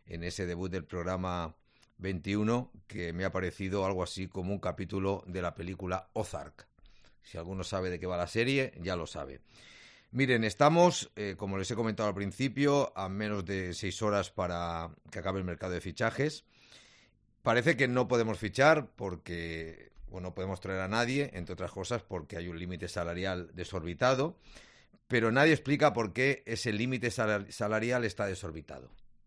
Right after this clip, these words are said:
Ahora, es muy fácil decir, "No, es que no tenemos límite". Porque, ¿por qué no tenemos límite salarial?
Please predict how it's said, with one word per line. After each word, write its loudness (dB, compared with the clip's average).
Ahora, -2
es 2
muy 4
fácil 4
decir, 2
"No, 2
es 0
que 0
no 0
tenemos 0
límite". -6
Porque, -4
¿por -2
qué 0
no 0
tenemos -4
límite -8
salarial? -10